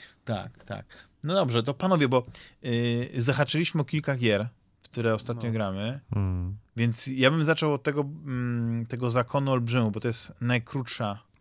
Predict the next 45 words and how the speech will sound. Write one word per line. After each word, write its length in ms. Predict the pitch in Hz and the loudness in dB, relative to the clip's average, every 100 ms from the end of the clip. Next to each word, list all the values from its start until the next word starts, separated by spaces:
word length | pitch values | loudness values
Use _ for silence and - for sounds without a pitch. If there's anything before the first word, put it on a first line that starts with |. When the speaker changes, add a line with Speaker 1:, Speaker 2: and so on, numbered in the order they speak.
| 113 | 0
Speaker 3:
Opowiadaj. 420 | 117 120 110 90 92 | 2 4 2 0 -6
Speaker 1:
e, 480 | - 98 98 98 98 | -8 -6 -4 -4 -4
Speaker 2:
To 80 | 107 | -4
opowiadaj, 400 | 104 165 180 170 | -2 0 4 4
bo 80 | 160 | 4
Speaker 1:
najkrótsza, 380 | 165 165 165 | 4 4 4
Speaker 2:
ja, 60 | 165 | 0
Speaker 1:
znaczy 220 | 139 127 | -2 -4
Speaker 2:
e, 40 | 131 | 0
Speaker 1:
gra, 200 | 139 120 | 2 2
bo 80 | 123 | 2
to 60 | |
jest 80 | 135 | -2
dodatek. 540 | 147 151 135 123 110 - 117 | 0 2 0 0 -10 -8 -2
Speaker 3:
Czeka, 320 | 165 - 95 | -2 0 0
no. 160 | 90 | 0
Speaker 2:
Mnie 300 | 104 143 180 | 0 2 2
zagadki, 460 | 196 202 214 220 165 | 4 6 6 4 0
ja 160 | 175 165 | 0 2
od 100 | 165 | 0
razu, 140 | 190 - - | -2 -6 -2
ja 120 | 185 | -2
tylko 180 | 196 208 | -2 -2
pamiętam, 300 | 190 180 170 | 0 0 -2
że 40 | |
jaką 120 | 175 | -4
zauważyłem 360 | 156 151 151 147 | -4 -4 -2 -2
na 60 | |
początku. 460 | 143 - 104 - 98 - _ _ - - | -4 -6 -10 -10 -16 -16 _ _ -20 -4
Trudne 280 | - 220 247 | 0 2 0
zagadki, 400 | 208 143 - - | 2 0 -2 -4
Speaker 1:
Mhm. 200 | 117 131 _ | -4 -6 _
Speaker 2:
bo 380 | 131 170 170 - - | -4 -2 -4 -10 -10
dla 140 | 127 175 | -4 -4
mnie 100 | 190 | -2
zagadki 320 | 170 175 165 | -4 -4 -6
w 20 | |
Indianie 220 | 156 165 | -6 -4
były 120 | 156 147 | -2 0
banalne, 460 | 139 113 120 220 - _ _ | 0 0 -2 -8 -12 _ _
prawie 140 | - 95 | 0 2
Speaker 3:
Mhm. 60 | 92 | 2
Speaker 2:
wszystkie, 340 | 110 147 190 277 - | 0 -2 -4 -4 -8
a 80 | - | -8
tutaj 240 | 190 208 | -4 -4